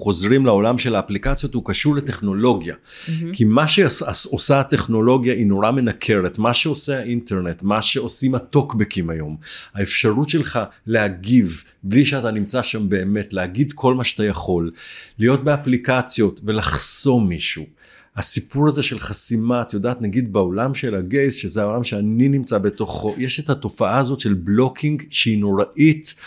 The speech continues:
Speaker 1: באפליקציות של גייז יש אופציה לעשות בלוקינג, אתה מדבר עם מישהו,
Speaker 2: ו-
Speaker 1: ואתה יכול לחסום אותו, וכשאתה,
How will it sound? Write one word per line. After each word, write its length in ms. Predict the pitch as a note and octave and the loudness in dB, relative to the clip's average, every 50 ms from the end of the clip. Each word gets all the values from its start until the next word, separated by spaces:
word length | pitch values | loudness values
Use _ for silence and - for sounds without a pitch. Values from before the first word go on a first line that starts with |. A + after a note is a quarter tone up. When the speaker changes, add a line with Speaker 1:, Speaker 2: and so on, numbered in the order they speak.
| - - - - | -20 -20 -8 -2
Speaker 1:
באפליקציות 720 | A2 A#2+ G#2+ G2+ - G#2 G2+ - C3+ C#3 C3 - D#3+ D3 - | 0 0 0 0 0 -4 -2 0 0 0 0 0 0 -2 0
של 180 | - A#2 A2+ | 0 -2 -2
גייז 360 | G#2 G2 A2 C3 C#3+ C#3 A#2 C3 | 0 2 4 4 4 4 2 -2
יש 140 | - - | -6 -6
אופציה 380 | - - C3+ B2+ - - D#3 C#3 | -4 -4 -4 -4 -2 -2 0 0
לעשות 420 | A#2+ G#2 F#2+ - C3+ A#2+ G2+ F2+ | 2 0 0 0 -2 -2 -2 0
בלוקינג, 500 | F2+ G#2+ A#2+ C#3 C#3 C#3 - C#3 B2+ B2 | 2 4 4 4 4 2 0 -2 -2 -2
אתה 200 | - A2+ - A#2 | -4 -6 -4 -2
מדבר 560 | A2 A2 A2+ G#2 A2+ G#2+ G2+ F#2+ B2 C3 C3 C3 | -2 0 0 0 0 0 2 2 2 4 4 4
עם 140 | C#3+ C#3+ | 4 4
מישהו, 400 | C#3+ D3 C#3 - - D#3 D#3+ D#3 D#3 - - F3 | 4 2 2 2 2 2 2 2 0 -4 -6 -2
Speaker 2:
ו- 40 | |
Speaker 1:
ואתה 240 | E3+ E3+ E3+ E3 A#2+ | 0 0 4 4 4
יכול 280 | A#2 - - D3 D3+ D3+ | 4 4 4 4 4 4
לחסום 460 | - D#3 - - - - D3+ D#3 D3+ | 4 2 0 2 4 6 6 6 6
אותו, 240 | C#3 A#2 - G#2 F2+ F2+ | 4 2 2 0 0 0
וכשאתה, 360 | F#2+ - - G#2+ - - | 0 -2 -2 -2 2 2